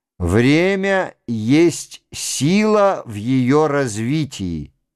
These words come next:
говорит Хомяков. "Пространство — сила в ее сочетаниях. Разум дает общее название силы, началу изменяемости мировых явлений", — говорит дальше Хомяков.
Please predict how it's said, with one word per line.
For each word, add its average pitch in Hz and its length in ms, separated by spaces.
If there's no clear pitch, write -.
говорит 113 440
Хомяков. 110 640
"Пространство — 156 1200
сила 202 1000
в 117 100
ее 131 440
сочетаниях. 95 1080
Разум 175 800
дает 147 480
общее 165 640
название 156 800
силы, 135 840
началу 175 1080
изменяемости 147 1400
мировых 120 580
явлений", — 101 680
говорит 113 460
дальше 104 380
Хомяков. 104 640